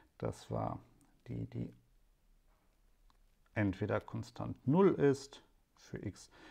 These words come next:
kleiner gleich null oder konstant eins ist für x, äh, größer gleich null. Und wenn Sie die gleiche Idee hier nochmal machen, werden Sie feststellen,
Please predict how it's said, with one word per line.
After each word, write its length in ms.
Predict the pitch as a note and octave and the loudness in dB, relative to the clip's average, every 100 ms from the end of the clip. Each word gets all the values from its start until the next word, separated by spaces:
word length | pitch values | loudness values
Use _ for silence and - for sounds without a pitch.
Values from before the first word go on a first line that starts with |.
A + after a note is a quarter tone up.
| - - | -20 2
kleiner 320 | E3 D#3+ C3+ | 6 8 8
gleich 260 | A#2+ A2+ | 6 4
null 240 | A2 G#2 G#2 - _ _ - - - - | 4 2 2 -4 _ _ -20 -20 -20 0
oder 400 | B2 A#2 A2 A2 - _ - | 4 6 4 0 -6 _ -14
konstant 540 | - A2 - A2+ A2+ - | -6 -6 -6 -6 -4 4
eins 320 | B2 B2+ A#2+ | 6 6 4
ist 380 | A2 - - - - - - - | -2 -2 -8 -20 -20 -20 -20 -20
für 520 | - - G2+ F#2+ F2+ - - _ _ - - | -16 -4 0 0 -2 -8 -20 _ _ -10 -2
x, 480 | G2+ - - - | -2 -4 -12 -8
äh, 300 | - F2+ D#2+ D#2 - - - - | -4 -2 -2 -6 -16 -20 -20 0
größer 280 | - G3 G3 | 6 8 8
gleich 220 | C3 A#2+ | 6 4
null. 200 | D#3 A3 B3 - - - - | 4 2 0 -10 -18 -20 -2
Und 440 | C3 B2+ B2+ - - | 4 4 4 0 -6
wenn 180 | A2 G2 | -2 -2
Sie 300 | G2+ G2+ - - _ - | -2 -4 -6 -16 _ -4
die 340 | G#2+ G2+ G2+ - | -2 -2 -4 0
gleiche 320 | A2 A2+ A2+ | 6 6 6
Idee 560 | - G2+ F2 F#3+ B2+ E2 - - _ _ - - | 0 0 4 6 6 4 -4 -20 _ _ -12 0
hier 140 | A#2+ | 2
nochmal 240 | G2+ F2+ F2 | 4 2 2
machen, 280 | B2 G#3 - - - | 2 2 -2 -8 4
werden 100 | B2+ | 6
Sie 60 | B2+ | 6
feststellen, 360 | D#3 - D#3 | 6 6 4